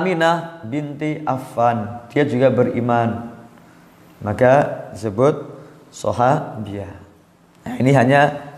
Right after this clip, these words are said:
satu saja. Dia punya saudara kandung hanya satu, perempuan,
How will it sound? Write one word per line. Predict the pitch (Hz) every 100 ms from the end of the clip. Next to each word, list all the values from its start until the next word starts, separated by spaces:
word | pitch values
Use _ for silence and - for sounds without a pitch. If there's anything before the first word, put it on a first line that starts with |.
| -
satu | - 131 131 123
saja. | 113 - - - - _ _ _ - - _ _ _ - - - -
Dia | 113 143
punya | 147 151
saudara | 147 143 139 131
kandung | 131 147 170 160
hanya | 143 156
satu, | 156 135 135
perempuan, | - 117 113 110 104